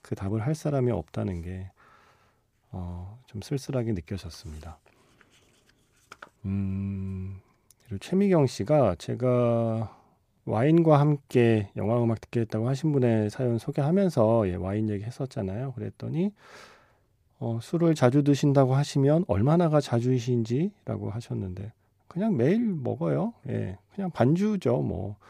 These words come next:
예. <laughs> 반주, 예. 뭐, 이렇게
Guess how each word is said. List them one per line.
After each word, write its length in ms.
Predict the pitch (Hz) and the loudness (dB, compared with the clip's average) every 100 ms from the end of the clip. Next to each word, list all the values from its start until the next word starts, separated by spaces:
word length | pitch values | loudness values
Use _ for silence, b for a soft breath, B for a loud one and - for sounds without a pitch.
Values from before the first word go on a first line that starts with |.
| B B B B B _ - | B B B B B _ -10
예. 160 | 82 80 - | -8 -8 -6
<laughs> 480 | - - 113 - - B B - | -4 0 0 0 -6 B B -10
반주, 400 | 90 117 123 98 | -4 -2 0 0
예. 260 | 101 90 - B B B B B _ | 0 -2 -8 B B B B B _
뭐, 400 | 98 98 98 98 - | -6 -4 -4 -6 -10
이렇게 140 | 113 | -14